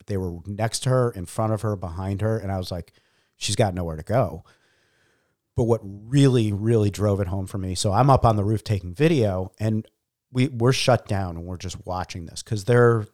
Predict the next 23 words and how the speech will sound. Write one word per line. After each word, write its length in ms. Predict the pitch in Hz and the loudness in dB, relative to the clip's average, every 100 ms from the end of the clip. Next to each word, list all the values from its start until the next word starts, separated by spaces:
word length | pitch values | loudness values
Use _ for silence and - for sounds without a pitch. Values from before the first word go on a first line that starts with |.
| _ _ _ _ _ _ | _ _ _ _ _ _
they 120 | - 123 | -2 2
weren't, 260 | 135 165 - _ | 2 0 -4 _
at 140 | 110 | -4
this 160 | - 139 | 0 0
point, 240 | - 127 | 2 0
they 80 | 110 | 2
weren't 220 | 107 113 | 0 0
going 280 | - 117 127 | 0 2 2
very 220 | 98 90 85 | 2 -4 -6
fast, 520 | - 98 90 92 104 | -8 -8 -6 -8 -6
and 100 | 95 | -6
they 60 | |
were 120 | 92 90 | -6 -6
just 200 | 107 - | -6 -4
kinda 180 | 120 | -2
going 220 | 101 104 92 | 0 -2 -2
back 260 | 87 80 | -6 -12
and 100 | 87 | -14
forth. 380 | - 175 123 - _ _ _ _ _ _ _ | -4 0 0 -2 _ _ _ _ _ _ _
They 180 | 123 127 | -4 -2
turned 360 | - - 180 170 | 0 2 0 0
towards 380 | - 135 135 104 | 0 2 2 0
us, 360 | 90 95 - | -4 -4 -4